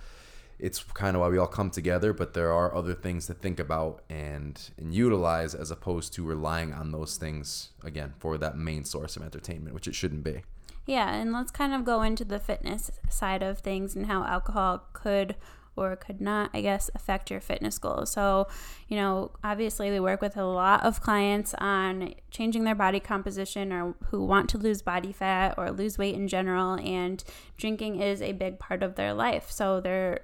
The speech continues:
Speaker 2: first question to us is, "Well, do I have to cut it out completely? Is it really impacting my overall health and fitness goals?" So what is your response?
Speaker 1: No, everything in moderation is fine. If you,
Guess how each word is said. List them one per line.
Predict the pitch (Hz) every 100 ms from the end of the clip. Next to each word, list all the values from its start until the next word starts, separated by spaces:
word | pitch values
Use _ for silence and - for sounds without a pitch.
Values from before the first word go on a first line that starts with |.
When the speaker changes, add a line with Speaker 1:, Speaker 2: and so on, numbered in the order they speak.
| -
Speaker 2:
first | 190 196
question | - 208 - 233
to | 214
us | 190 185 -
is, | - 190 190
"Well, | 190 190
do | 190
I | 185
have | 214 202 -
to |
cut | - 214
it | 196
out | 185 -
completely? | - 208 277 269 277 262 - - -
Is | - 214
it | -
really | 214 208 208 -
impacting | 202 202 208 196 208 202 196 185
my | 185 185 175 180 180
overall | - 190 190 180 185
health | 202 180 180
and | 190
fitness | - - -
goals?" | - - -
So | - 185
what | 185 190 190 -
is | 196 185
your | 185 180 175 175
response? | 202 - - - - - - - - - - -
Speaker 1:
No, | - 87
everything | 113 143 139
in | 113
moderation | 107 101 98 92 98
is | 90
fine. | - 82 85 95
If | 85 -
you, | 92 92